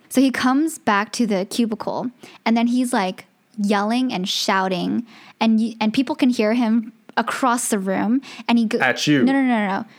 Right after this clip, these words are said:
Speaker 1: I am there, but, like, he shouts directly at my manager. He's like, "Did you know that your intern, blah, blah, blah, did this? How can you not manage this properly?"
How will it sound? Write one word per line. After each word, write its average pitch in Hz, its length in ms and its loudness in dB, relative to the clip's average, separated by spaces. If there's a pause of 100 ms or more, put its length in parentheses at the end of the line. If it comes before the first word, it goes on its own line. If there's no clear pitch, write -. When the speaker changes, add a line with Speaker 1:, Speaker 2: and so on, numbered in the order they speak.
(160)
Speaker 1:
I 233 120 2
am 302 180 2
there, 233 440 0 (240)
but, 233 140 0
like, 214 280 -2
he 254 200 -2
shouts 254 460 0
directly 226 500 -2
at 214 200 -2
my 214 320 2
manager. 180 600 -4 (360)
He's 220 480 -2
like, 196 200 -2
"Did 285 160 0
you 381 120 4
know 285 280 2
that 220 220 0
your 285 160 4
intern, 254 520 2
blah, 339 200 4
blah, 302 220 0
blah, 262 340 2
did 233 360 0
this? 262 340 0 (180)
How 320 160 4
can 320 160 0
you 285 120 2
not 247 600 2
manage 262 340 4
this 262 120 0
properly?" 240 800 2